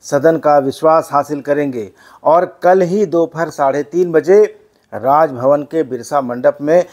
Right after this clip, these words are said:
नवनियुक्त मंत्रियों को पद और गोपनीयता की शपथ दिलाई जाएगी।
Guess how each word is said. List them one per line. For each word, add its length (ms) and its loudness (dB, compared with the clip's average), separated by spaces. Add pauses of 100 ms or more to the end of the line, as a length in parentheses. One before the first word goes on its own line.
(340)
नवनियुक्त 720 2
मंत्रियों 500 0
को 260 2 (380)
पद 160 2
और 300 0
गोपनीयता 600 0
की 240 -6
शपथ 400 -2
दिलाई 380 4
जाएगी। 460 2